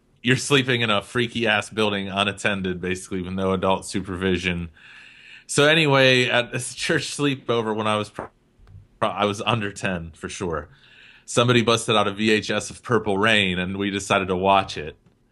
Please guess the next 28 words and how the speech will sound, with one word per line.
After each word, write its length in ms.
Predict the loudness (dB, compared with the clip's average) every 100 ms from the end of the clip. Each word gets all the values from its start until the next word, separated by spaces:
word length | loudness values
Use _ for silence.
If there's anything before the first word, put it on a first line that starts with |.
| _ _ _ _ _
And 120 | 0 2
I, 120 | 2 2
I 120 | 0 -2 -6
definitely 300 | -4 -2 -4
didn't 320 | -6 -6 -8
get 220 | -4 -2 -2
it. 180 | -6 -8
I, 220 | -6 -2
I 140 | -4
just 260 | -4 -10 -8
knew 300 | -6 -4 -2
that 180 | -4 -6
Prince 320 | -6 -6 -8
was 100 | -8
on 160 | -6 -6
the 80 | -8
T 240 | -8 -8
V, 240 | -4 -4 -4
and 140 | -6
this 100 | -6
guy 220 | -2 0
was 180 | -2 -2
definitely 500 | -2 -2 -2 -6 -4
different 420 | 0 0 -2 -4
than 260 | -2 -2 -4
the 160 | -6
average 400 | -2 -2 -2 -8 -8
humans. 600 | -6 -8 -8 -12 -16